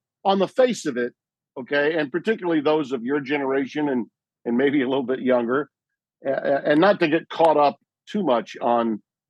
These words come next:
the generational aspect of sports, but Jim is a storyteller. I'm a storyteller. Everybody that you see at the national level of broadcasting, we fashion ourselves first and foremost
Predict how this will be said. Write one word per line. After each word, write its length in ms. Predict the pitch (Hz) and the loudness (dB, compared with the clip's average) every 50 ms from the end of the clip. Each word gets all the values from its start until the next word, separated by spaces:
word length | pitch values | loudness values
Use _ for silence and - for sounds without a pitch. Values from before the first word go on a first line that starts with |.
| _ _ - | _ _ -8
the 60 | 117 | -6
generational 720 | 113 107 147 151 139 135 139 147 135 - - 113 113 117 120 | -2 0 2 2 4 4 4 4 4 0 -2 -2 2 4 4
aspect 540 | 123 123 123 - - - 127 117 107 _ - | 4 4 2 -2 -4 -2 -2 -2 -2 _ -8
of 120 | 104 - | -10 -10
sports, 540 | - - - - 160 147 117 101 - - - - | -10 -10 -2 2 2 2 2 2 -2 -8 -8 -2
but 240 | 139 127 117 113 98 _ _ _ _ - - _ _ _ _ _ _ _ - 220 | 0 0 0 0 -2 _ _ _ _ -20 -20 _ _ _ _ _ _ _ -16 -6
Jim 400 | - 120 165 202 240 247 247 226 | 2 4 4 6 6 6 6 6
is 160 | 185 135 135 | 6 4 4
a 80 | 147 | 0
storyteller. 800 | - - - 180 208 226 220 175 - - - 135 113 98 87 90 - _ _ _ _ _ _ _ _ _ _ - | 0 2 4 4 4 6 4 2 2 2 2 2 2 2 -2 -8 -14 _ _ _ _ _ _ _ _ _ _ -4
I'm 220 | - 127 156 202 220 | 0 0 2 2 2
a 80 | 180 | 2
storyteller. 800 | - - - - 139 127 120 113 104 - - 113 107 87 76 73 - _ _ _ _ _ _ _ _ _ _ _ - | 0 -2 -4 -2 0 0 0 0 -2 -4 -4 -4 -4 -4 -8 -14 -20 _ _ _ _ _ _ _ _ _ _ _ 0
Everybody 460 | 180 202 247 233 170 214 214 185 170 | 2 2 4 4 4 4 6 6 4
that 200 | 156 156 - - | 4 2 -4 -4
you 80 | 175 139 | -10 -8
see 300 | - - 196 180 160 156 | -6 -4 -2 0 0 0
at 80 | 117 - | 0 -2
the 80 | 127 | -4
national 640 | 120 131 143 151 151 - - - 147 127 120 120 120 | -2 0 0 0 -2 -4 -4 -4 -2 -2 0 0 2
level 480 | 143 147 127 110 110 104 101 95 _ _ _ _ _ _ _ _ _ _ _ _ - | 2 0 0 0 -2 -4 -4 -6 _ _ _ _ _ _ _ _ _ _ _ _ -4
of 200 | 123 123 113 104 | -4 -4 -2 0
broadcasting, 840 | 127 147 156 147 117 - 139 131 123 107 - - 120 117 113 120 113 - _ - | 2 2 2 2 2 -2 -2 -2 -2 -2 -4 -4 -2 -2 -2 -2 -4 -6 _ -2
we 160 | 139 151 160 | 0 0 0
fashion 480 | 143 - 202 190 196 196 190 - 185 160 | 0 2 2 4 4 2 0 0 0 0
ourselves 560 | 151 139 113 - - 143 131 123 107 - - | 0 0 -2 0 0 0 0 0 -2 -8 -4
first 300 | - 170 170 156 - - | -2 0 0 -2 -2 -2
and 160 | 147 123 104 | -4 -2 -2
foremost 600 | - 151 185 196 156 113 107 110 104 - - - | -2 -2 0 2 2 2 0 0 -2 -6 -14 -20